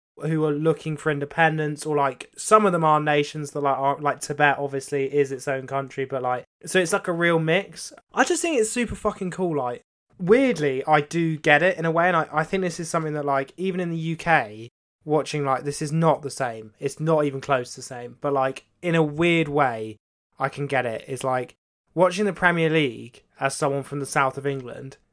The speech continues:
there actually isn't a team who I have a connection with, really. I like Arsenal because I started watching them when I was a kid, but I'm not from that part of London.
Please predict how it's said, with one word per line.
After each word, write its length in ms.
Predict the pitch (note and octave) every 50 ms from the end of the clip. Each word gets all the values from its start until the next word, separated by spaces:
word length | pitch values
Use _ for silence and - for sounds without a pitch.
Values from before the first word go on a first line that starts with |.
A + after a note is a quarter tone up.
| _ _
there 140 | E3 E3 F3 G#3
actually 420 | A#3 C4+ F3+ - F3+ F#3+ - -
isn't 280 | D#3+ D#3 C#3+ C#3+ D3 B2+
a 80 | B2
team 340 | B2 - C#3 C3 A#2+ A2+ A2+
who 160 | A#2+ C3 B2+
I 160 | A#2 A#2+ A#2 - _ _ - - _
have 300 | - - - C3+ C3 B2+
a 60 | B2+ -
connection 480 | - B2+ B2 A#2 - - - - C#3
with, 280 | C3 C3 B2+ B2 - _ _ _ _ _ _ _ _ _ -
really. 680 | D#3 D#3+ E3 D3 C#3 C3+ A#2+ A2 G#2+ A2 A2 A2 - _ _ _ _ _ -
I 100 | D3+ E3+
like 340 | G3 G#3 F#3+ F#3 E3+ - D#3
Arsenal 680 | D3 C3 B2 A#2+ - - C#3 C3 B2+ C3+ C#3+ C#3+ - _ _ _ _ _ _ _ _ -
because 200 | D3+ D3 C#3+ D3
I 40 |
started 300 | D3 - - D3+ C3+ C3+ C3+
watching 220 | C#3+ C3 C3+ -
them 80 | D3 C#3+
when 80 | C#3 C3+
I 40 | C3
was 120 | C3+ C3
a 60 | C3+
kid, 340 | - - C#3+ B2+ A#2 A2+ - - _ _ _
but 80 | - D3+
I'm 60 | F3
not 140 | G#3 G#3+ -
from 640 | - - - - D#3+ E3 D#3 C#3 B2+ A#2+ A#2 A#2+ - _ _ _ -
that 180 | D3 C#3 -
part 280 | - - C#3+ C3 B2 B2+
of 40 | C3
London. 460 | C3 B2+ C3 A#2+ - - C3 C3+